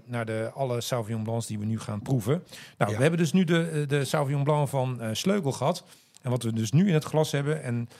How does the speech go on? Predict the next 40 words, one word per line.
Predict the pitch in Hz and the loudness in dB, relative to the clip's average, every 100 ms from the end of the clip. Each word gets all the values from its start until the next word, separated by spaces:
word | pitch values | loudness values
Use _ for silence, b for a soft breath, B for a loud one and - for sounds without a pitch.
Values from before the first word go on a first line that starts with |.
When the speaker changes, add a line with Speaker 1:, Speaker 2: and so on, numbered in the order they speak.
| B B | B B
Speaker 1:
luisteraars, | 123 139 - 123 123 120 | 0 0 2 2 2 0
ik | 107 | 0
hoop | 123 | -2
dat | 123 - | -2 -4
jullie | 120 | -4
het | 117 | -2
nog | 113 | 0
een | 117 | 0
beetje | 135 127 | 0 0
kunnen | 123 113 | 0 0
volgen, | 120 120 123 | 2 0 0
maar | 120 120 | -2 0
we, | 120 120 | -2 -4
ik, | 131 - | -12 -14
ik, | - 113 117 117 | -14 -12 -8 -4
de | 113 | -4
proeflijst | - 185 131 113 | -2 0 0 0
staat | - 160 147 - | 0 -2 -2 -6
online. | - 123 120 127 135 127 B B - - - - _ | -2 2 2 2 -2 -6 B B -10 -10 -10 -16 _
We | 123 | 0
gaan | 127 123 | 2 4
nu | 156 | 4
weer | 139 | 4
terug | 135 151 | 2 0
naar | 117 101 | 0 -2
Sattlerhof. | - 180 190 151 202 - - B B B B B B 120 | -2 -2 2 2 2 -2 -12 B B B B B B 0
Ehm, | 120 120 120 117 113 | 2 2 2 0 -2
eh, | 107 | -2
Sattelhof | 107 160 143 127 131 | -2 -2 2 2 2
Sauvignon | 151 131 127 120 | 0 2 2 2
Blanc, | 120 120 113 | 2 0 0
Zuid-Steiermark. | 101 135 - 123 135 135 139 143 - B B B B - | -2 -2 0 0 2 2 0 -2 -8 B B B B -4
Ehm, | 113 113 110 | -2 -2 -2
ja, | 139 - - _ _ | -4 -6 -14 _ _
fris, | - 175 233 - - - | -4 0 0 0 -6 -4
altijd | 185 185 160 - | -4 0 -2 0
fris. | 156 165 - | 0 0 -2
Speaker 2:
Ja, | 110 107 | -6 -10
is | 107 | -10
mooi. | 110 120 98 | -8 -8 -8